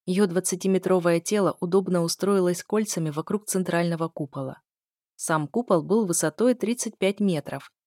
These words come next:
и имел обширную площадь основной платформы, поэтому моя анаконда вполне вольготно тут расположилась. После Великой Охоты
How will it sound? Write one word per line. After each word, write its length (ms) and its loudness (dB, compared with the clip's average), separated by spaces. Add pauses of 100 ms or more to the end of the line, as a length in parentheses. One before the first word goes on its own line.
(100)
и 160 2
имел 260 2
обширную 560 -2
площадь 440 0
основной 460 0
платформы, 680 -2 (280)
поэтому 380 2
моя 320 2
анаконда 640 2
вполне 440 4
вольготно 560 4
тут 180 -2
расположилась. 960 -4 (1000)
После 320 -2
Великой 420 2
Охоты 480 -2